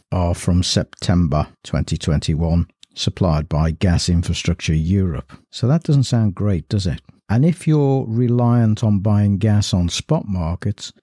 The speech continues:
then you're gonna pay the market price. And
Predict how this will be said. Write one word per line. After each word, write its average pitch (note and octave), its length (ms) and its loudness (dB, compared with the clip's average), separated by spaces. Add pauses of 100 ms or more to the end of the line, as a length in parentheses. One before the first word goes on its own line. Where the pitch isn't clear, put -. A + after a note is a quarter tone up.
then C3+ 160 2
you're D3+ 120 0
gonna F#2 260 -2
pay D2 420 -6 (240)
the - 60 -2
market F2+ 480 -4
price. - 460 -2 (440)
And B2+ 400 2